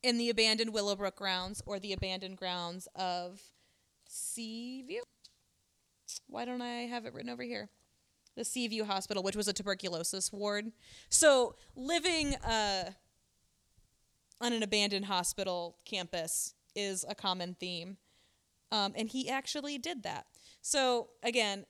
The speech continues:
not an escaped patient the way Michael Myers was, but he has connections to it.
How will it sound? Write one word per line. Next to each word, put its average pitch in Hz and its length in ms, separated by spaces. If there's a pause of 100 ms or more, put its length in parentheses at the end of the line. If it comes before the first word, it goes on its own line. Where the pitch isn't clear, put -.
(160)
not 320 280
an 330 100
escaped - 760 (960)
patient 254 380
the 247 80
way 240 140
Michael 240 300
Myers 233 420
was, 220 480 (440)
but 226 140
he 226 140
has 190 460
connections 214 600
to 208 220
it. 208 260